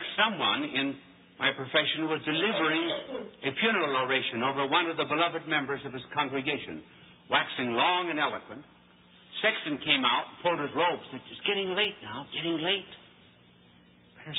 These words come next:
stop." And he said, "Oh," he says, "I'm talking on a very vital subject, very vital, the resurrection." Sexton said, "I know, but we gotta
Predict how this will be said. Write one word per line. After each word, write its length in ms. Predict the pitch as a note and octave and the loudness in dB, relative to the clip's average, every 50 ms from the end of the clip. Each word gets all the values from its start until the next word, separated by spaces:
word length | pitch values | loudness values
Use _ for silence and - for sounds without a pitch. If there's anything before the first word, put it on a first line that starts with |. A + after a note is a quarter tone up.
| - - | -6 -6
stop." 160 | F3 F3 F3+ - D3 - - - - - - - - - - - - - - - - - - F#2 | -8 -8 -6 -4 -4 -4 -4 -6 -10 -10 -10 -10 -10 -10 -10 -10 -10 -10 -10 -12 -14 -14 -10 -6
And 80 | G2+ | -4
he 80 | A2+ A#2+ - | -2 -2 -2
said, 80 | C3 A#2+ | 0 0
"Oh," 220 | C3 D3 D#3+ D#3+ D#3+ D#3+ | 2 2 2 2 0 0
he 80 | D#3 - | -2 -4
says, 160 | D3+ D3 C3 | -4 -4 -2
"I'm 300 | D3 D3+ D#3 D#3 D#3+ D#3 | 0 2 2 2 0 -2
talking 580 | - D3 D#3 D3 - - D3+ C#3+ D3 D3+ C#3 - - - - - - - - - | -2 0 0 0 2 4 2 2 4 2 -2 -8 -10 -16 -20 -20 -20 -12 -2 2
on 220 | C#3+ D#3 E3 D#3+ | 2 4 4 2
a 80 | D#3+ D#3 | 0 0
very 320 | C3+ D#3 D#3 D#3 D#3+ D#3 D3+ - | 2 2 4 4 4 2 2 2
vital 420 | C#3 C#3 D3 C#3+ B2+ B2+ C#3 C3+ B2+ - - | 2 2 2 2 0 -2 -4 -4 -4 -4 0
subject, 480 | - C#3 C#3 C#3 - - A#2+ B2+ - - - - - - - - - - - - - - _ - | 2 2 2 0 -2 -6 -6 -6 -6 -10 -18 -20 -20 -20 -20 -20 -20 -20 -20 -20 -20 -20 _ -2
very 400 | - E3 F#3+ F#3 F3 E3+ E3+ E3 D3 A2+ | 2 2 4 4 2 2 0 0 0 0
vital, 600 | C#3+ D3 D3+ D3+ D3 - A#2+ B2 A#2 A2 A2+ A2+ - - - - - - - | 2 2 2 2 0 -4 -4 -2 -2 -2 -2 -6 -10 -14 -20 -20 -16 -6 -2
the 80 | C#3+ D3 | 0 2
resurrection." 880 | D#3+ D#3+ D3+ - D3 C#3+ C#3+ D3 C#3+ - - - - F2+ D#2+ D#2+ D#2 D#2 - - - _ _ _ _ _ _ _ _ - - - | 2 2 2 2 2 2 2 2 0 -2 -4 -8 -6 -6 -8 -10 -10 -12 -14 -20 -20 _ _ _ _ _ _ _ _ -10 0 2
Sexton 320 | D#3+ D#3+ - - B2+ - | 2 2 2 0 -6 -2
said, 160 | - D3 C#3 | 0 2 4
"I 100 | C3+ B2+ B2+ C#3+ | 4 4 2 2
know, 160 | F3+ G3+ - | 2 0 0
but 80 | D3+ | 0
we 80 | B2+ C3 | -2 0
gotta 340 | A#2+ C#3+ D3 D3 D3+ C#3+ | 2 2 2 2 2 0